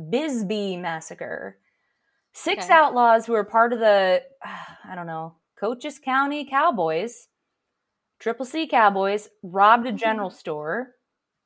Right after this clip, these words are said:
Speaker 2: Mm.
Speaker 1: uh, believing that the safe contained a mining payroll of seven thousand dollars.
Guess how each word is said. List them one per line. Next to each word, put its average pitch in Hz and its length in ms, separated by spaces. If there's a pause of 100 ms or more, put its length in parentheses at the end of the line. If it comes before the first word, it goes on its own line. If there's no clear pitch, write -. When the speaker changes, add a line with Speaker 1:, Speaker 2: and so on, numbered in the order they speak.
(260)
Speaker 2:
Mm. 190 180
Speaker 1:
uh, 185 360
believing 214 480
that 226 120
the 226 100
safe 196 340
contained 175 600
a 180 100
mining 180 460
payroll 175 320
of 160 100
seven 170 260
thousand 165 380
dollars. 160 680